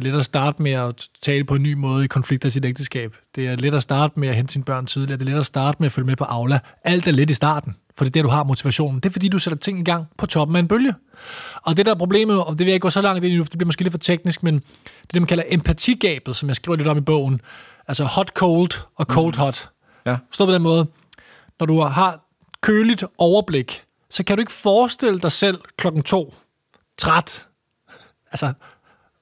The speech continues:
Speaker 1: "Jeg skal bare have noget sukker." Den type, for den type er du ikke. Så du laver ikke planer for den type. Du laver planer for den kølige type, der har overblikket og masser af system to-overskud. Den person er du bare ikke. Og så lærer vi ikke noget af det, for at gå tilbage til kapitel to, hjerneloven, så du sidder der igen og igen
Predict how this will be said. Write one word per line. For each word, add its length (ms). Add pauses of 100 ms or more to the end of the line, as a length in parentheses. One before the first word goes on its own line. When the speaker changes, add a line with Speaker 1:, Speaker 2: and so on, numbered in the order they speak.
Speaker 1:
"Jeg 100
skal 80
bare 80
have 40
noget 100
sukker." 440 (280)
Den 100
type, 140
for 80
den 100
type 200
er 120
du 120
ikke. 220 (360)
Så 140
du 80
laver 300
ikke 160
planer 260
for 100
den 180
type. 280
Du 40
laver 180
planer 320
for 100
den 140
kølige 380
type, 360
der 60
har 120
overblikket 680
og 100
masser 280
af 40
system 240
to-overskud. 560 (400)
Den 100
person 300
er 100
du 120
bare 240
ikke. 140 (400)
Og 100
så 100
lærer 220
vi 60
ikke 120
noget 180
af 100
det, 100
for 100
at 60
gå 80
tilbage 300
til 220
kapitel 380
to, 220
hjerneloven, 420
så 120
du 60
sidder 240
der 160
igen 420
og 120
igen 300